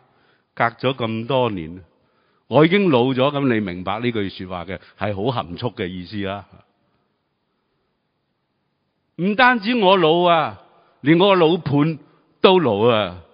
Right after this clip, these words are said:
可能佢真係懵懵地。如果唔係，我哋唔知道佢嘅咁嘅回應，其實有咩咁，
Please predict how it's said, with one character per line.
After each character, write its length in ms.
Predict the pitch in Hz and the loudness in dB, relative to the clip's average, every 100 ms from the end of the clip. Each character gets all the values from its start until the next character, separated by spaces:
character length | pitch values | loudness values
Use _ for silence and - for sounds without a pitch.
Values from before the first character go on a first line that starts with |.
| _ _ _ _ _ _ _ _ _ _ | _ _ _ _ _ _ _ _ _ _
可 100 | 135 | -4
能 160 | 143 90 | -2 -2
佢 120 | 101 | -4
真 220 | 113 120 92 | -2 -2 -2
係 80 | |
懵 100 | 95 | -4
懵 220 | 104 98 104 | -4 -4 -6
地。 420 | 85 87 98 95 _ _ _ _ _ _ _ _ - | -6 -6 -10 -14 _ _ _ _ _ _ _ _ -10
如 120 | 107 | -2
果 100 | 139 | 0
唔 60 | 151 | 0
係， 160 | 104 | 0
我 120 | 98 110 | 0 -2
哋 80 | |
唔 120 | 85 87 | -4 -8
知 180 | 139 120 | -6 -4
道 80 | 95 | -6
佢 260 | 87 95 | -6 -10
嘅 260 | 98 95 95 | -6 -8 -8
咁 280 | 98 95 123 | -8 -8 -6
嘅 180 | 92 | -6
回 120 | 82 85 | -8 -10
應， 240 | 95 90 | -10 -10
其 80 | 90 80 | -12 -12
實 160 | 80 - _ _ _ _ | -14 -14 _ _ _ _
有 180 | 98 107 | -6 -2
咩 180 | 120 | -2
咁， 320 | 95 90 90 | -4 -6 -8